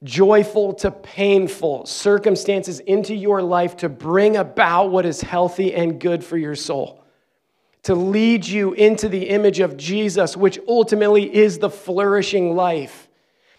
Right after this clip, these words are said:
that in the midst of difficulty, you can have hope. God's doing something. He's in control. He loves me and is for me.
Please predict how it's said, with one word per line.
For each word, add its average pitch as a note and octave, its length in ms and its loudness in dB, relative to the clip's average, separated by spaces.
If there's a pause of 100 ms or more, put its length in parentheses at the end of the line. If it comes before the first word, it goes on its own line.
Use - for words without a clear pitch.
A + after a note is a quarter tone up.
(140)
that G3+ 120 4
in G3+ 100 2
the F#3 100 0
midst A3 500 4
of F3+ 160 2
difficulty, E3+ 840 -2 (1000)
you F3+ 160 -2
can G#3 160 0
have F#3 220 -4
hope. G3+ 400 -2
God's F#3+ 340 -2
doing G#3 360 4
something. G3 400 -2
He's E3+ 140 -6
in G#3 240 0
control. G3+ 520 0
He F#3+ 140 -4
loves G3 360 2
me G3+ 200 4
and G3 100 -2
is F#3+ 100 -2
for G3 400 0
me. B2+ 320 -6